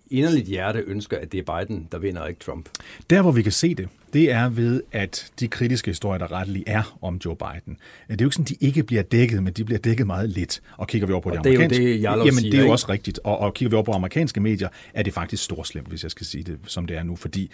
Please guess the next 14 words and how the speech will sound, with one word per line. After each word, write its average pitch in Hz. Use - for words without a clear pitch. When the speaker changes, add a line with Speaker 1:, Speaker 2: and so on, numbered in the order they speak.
Speaker 2:
fordi 101
Joe 92
Biden 92
får 92
virkelig 87
et 85
fripas. -
Og 98
det 135
er 113
på 113
den 123
måde, 107
at 92